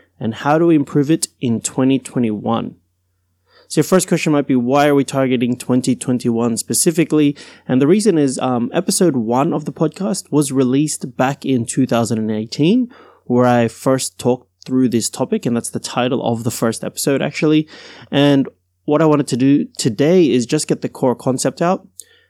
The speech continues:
and then I was gonna build some advanced stuff in there so that you have something to work with. Now, what is the core concept? So, the first thing you wanna do if you want to improve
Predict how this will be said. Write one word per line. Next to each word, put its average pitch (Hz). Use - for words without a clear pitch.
and 123
then 120
I 117
was 117
gonna 127
build 131
some 123
advanced 120
stuff 113
in 127
there 117
so -
that 110
you 120
have 123
something 120
to 110
work 123
with. 110
Now, 123
what 156
is 143
the 135
core 123
concept? 131
So, 131
the 147
first 240
thing 185
you 160
wanna 156
do 135
if 135
you 135
want 127
to 175
improve 135